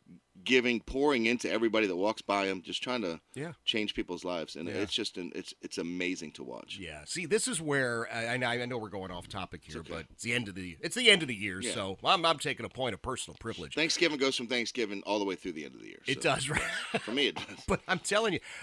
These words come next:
Speaker 2: Billy and Stan, um, to me, are, are like two sides of the same coin, because you're, you're both in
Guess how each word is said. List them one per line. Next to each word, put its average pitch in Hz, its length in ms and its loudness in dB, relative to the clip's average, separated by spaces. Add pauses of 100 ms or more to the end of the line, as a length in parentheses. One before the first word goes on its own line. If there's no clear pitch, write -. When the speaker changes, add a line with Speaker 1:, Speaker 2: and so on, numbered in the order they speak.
(180)
Speaker 2:
Billy 190 520 6 (100)
and 139 220 2
Stan, 147 720 2 (320)
um, 113 540 2 (220)
to 147 140 -2
me, 135 500 0
are, 110 560 0
are 107 160 -4
like 110 220 -6
two 151 160 -8
sides 117 340 2
of 92 80 -12
the 90 60 -10
same 92 260 -4
coin, 127 380 -4
because 98 400 -8
you're, 110 180 -4 (320)
you're 131 160 -2
both 170 560 2
in 135 540 4